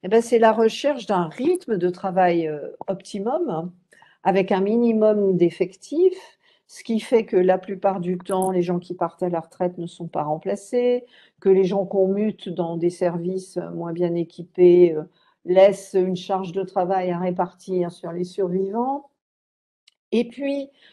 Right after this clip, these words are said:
que surtout on rajoute sans cesse de nouvelles activités, euh, ou bien de nouvelles manières de faire sans donner les moyens techniques, euh, correspondants.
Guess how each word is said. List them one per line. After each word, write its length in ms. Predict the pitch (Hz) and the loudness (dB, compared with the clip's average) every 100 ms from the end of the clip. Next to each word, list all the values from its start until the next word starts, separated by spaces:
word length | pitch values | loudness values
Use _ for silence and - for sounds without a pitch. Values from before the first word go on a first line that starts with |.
| _ | _
que 120 | - | -2
surtout 560 | 180 - 240 - 339 349 | -2 -2 -4 -2 0 2
on 180 | 208 147 | 0 -4
rajoute 600 | 143 190 240 233 320 349 | -6 -2 -2 0 -2 -2
sans 240 | - 247 | -6 -8
cesse 500 | 240 - 311 349 - _ _ _ | -4 -2 -2 -2 -10 _ _ _
de 160 | 165 208 | -2 2
nouvelles 500 | 220 240 269 254 226 | 2 6 4 4 2
activités, 1120 | 233 - 226 233 247 277 311 349 165 151 - | 0 -4 -6 -6 -8 -4 0 2 2 0 -2
euh, 380 | 185 180 185 190 - _ - | -2 0 -2 -4 -8 _ -8
ou 120 | 202 | -6
bien 240 | 190 233 | 0 2
de 160 | 220 196 | 2 2
nouvelles 640 | 202 233 254 233 294 269 | 2 2 2 0 0 0
manières 380 | 226 214 202 190 | -2 -2 0 0
de 140 | 180 196 | 0 -2
faire 340 | - 302 320 | 0 0 0
sans 280 | - 220 226 | -6 -4 -2
donner 380 | 202 202 214 262 | -2 -4 -4 -6
les 100 | 226 | -4
moyens 400 | 196 196 220 214 | -4 -4 -4 -6
techniques, 580 | 196 _ 247 262 - 196 | -10 _ -12 -12 -6 -6
euh, 80 | |
correspondants. 840 | 190 208 208 - 247 254 302 285 | -4 -6 -8 -10 -12 -4 -4 -4